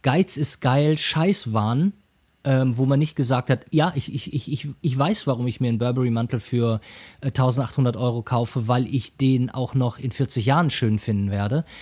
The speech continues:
sondern, äh, ich muss Hauptsache billig, Hauptsache Dingsbums. Ich habe einfach keinen Respekt vor schnell zusammengezimmerter Scheiße, so richtig.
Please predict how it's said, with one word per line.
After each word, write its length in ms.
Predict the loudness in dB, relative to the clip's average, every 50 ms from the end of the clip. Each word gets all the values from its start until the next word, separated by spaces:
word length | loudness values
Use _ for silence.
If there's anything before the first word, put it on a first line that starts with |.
| -20 -20 -14
sondern, 640 | -6 -2 0 2 2 2 2 2 2 2 2 0 -2
äh, 340 | -2 -2 -2 -2 -2 -2 -2
ich 220 | -4 -6 -6 -2
muss 240 | 0 0 0 0 0
Hauptsache 460 | 0 0 0 0 0 0 0 2 2
billig, 460 | 2 2 4 4 4 4 2 2 0 0
Hauptsache 480 | 0 0 0 -2 -2 -2 0 0 0
Dingsbums. 420 | 0 0 0 -2 0 -2 -2 -2 -4 -8 -16 -16 -10
Ich 180 | -8 -4 -2 0
habe 260 | 0 0 0 0 0
einfach 340 | 0 0 0 0 -2 -4 -4
keinen 240 | -4 -2 0 2 2
Respekt 640 | 2 2 0 -2 -4 -4 -2 -4 -4 -4 -6 -12 -14
vor 480 | -10 -6 -2 0 2 2 2 0 -2 -4 -10 -20 -20 _ _ _ _ _ -10
schnell 420 | -6 0 2 4 4 4 4 2 2
zusammengezimmerter 1400 | 0 0 0 2 2 2 2 2 2 2 2 0 0 0 0 2 2 2 2 0 0 0 0 0 0 -2 -6 _ _ _ _
Scheiße, 560 | -8 -4 -2 0 2 2 0 0 -2 -4 -6 -8
so 160 | -6 -6 -4
richtig. 480 | -2 -2 -2 -4 -6 -12 -14 -16 -16